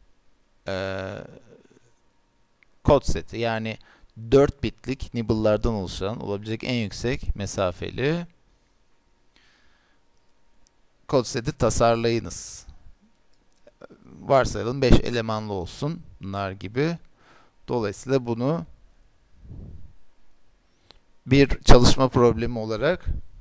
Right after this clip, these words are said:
bırakıyorum. Küçük bir ipucu vereyim. Sonuçta dörtlük olduğu için toplam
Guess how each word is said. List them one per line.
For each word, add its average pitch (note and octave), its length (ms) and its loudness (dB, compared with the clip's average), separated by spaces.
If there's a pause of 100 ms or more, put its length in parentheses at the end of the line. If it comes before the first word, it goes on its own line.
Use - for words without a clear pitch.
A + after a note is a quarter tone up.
(760)
bırakıyorum. A#2 840 -4 (420)
Küçük - 400 -8
bir B2+ 120 -4
ipucu A#2+ 420 -10
vereyim. G#2 600 -4 (2000)
Sonuçta C3 760 -2 (2250)
dörtlük B2 400 -4
olduğu C3 360 -2
için D3+ 600 -6 (160)
toplam C3 540 -2